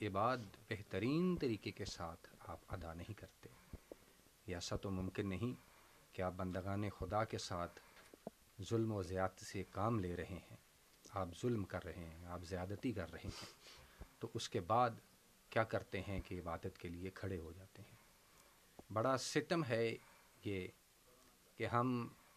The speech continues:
अपनी जो है मुआशरती तनज़ली,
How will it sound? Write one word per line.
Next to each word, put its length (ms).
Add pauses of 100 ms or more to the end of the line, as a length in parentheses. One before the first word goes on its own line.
(300)
अपनी 720 (140)
जो 220
है 300 (720)
मुआशरती 760
तनज़ली, 760